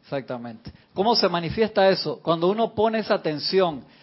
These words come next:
y le descarga amor a la llama triple, eso activa todo nuestro mecanismo de felicidad y todo lo demás se van poniendo en orden divino.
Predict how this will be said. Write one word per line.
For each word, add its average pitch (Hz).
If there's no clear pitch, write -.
y 165
le 165
descarga 208
amor 160
a 190
la 147
llama 170
triple, 190
eso 170
activa 190
todo 220
nuestro 165
mecanismo 151
de 147
felicidad 135
y 151
todo 190
lo 180
demás 170
se 160
van 156
poniendo 160
en 143
orden 151
divino. 127